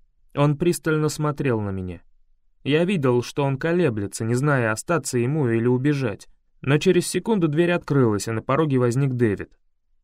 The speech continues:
Он посмотрел на меня, затем на Фина и снова на меня. Его плечи поднялись, рот сжался.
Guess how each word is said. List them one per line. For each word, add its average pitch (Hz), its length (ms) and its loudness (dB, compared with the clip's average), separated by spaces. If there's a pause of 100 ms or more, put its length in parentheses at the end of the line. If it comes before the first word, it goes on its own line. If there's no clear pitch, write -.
(140)
Он 131 160 -2
посмотрел 151 640 0
на 135 80 2
меня, 147 400 0
затем 139 400 -2
на 127 100 0
Фина 156 380 -2
и 127 40 -2
снова 143 340 -2
на 139 80 0
меня. 135 420 -2 (1200)
Его 139 320 0
плечи 160 420 -2
поднялись, 139 760 0 (420)
рот 131 360 2
сжался. 113 640 -2